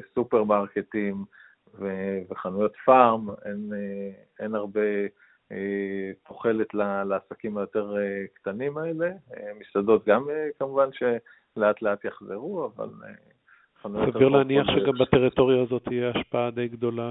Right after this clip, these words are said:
Speaker 2: של הרכבת הקלה, אני מניח, הפריסה
Speaker 1: כן, זה
Speaker 2: שלה.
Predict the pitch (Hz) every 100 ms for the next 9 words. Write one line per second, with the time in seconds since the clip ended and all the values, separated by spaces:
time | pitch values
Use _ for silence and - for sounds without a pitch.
0 | 120 120 117 117 113 110 110 110 117 117
1 | 117 127 113 - - 123 131 113 113 110
2 | 113 113 - 113 _ _ _ _ _ -
3 | - 123 190 123 123 127 107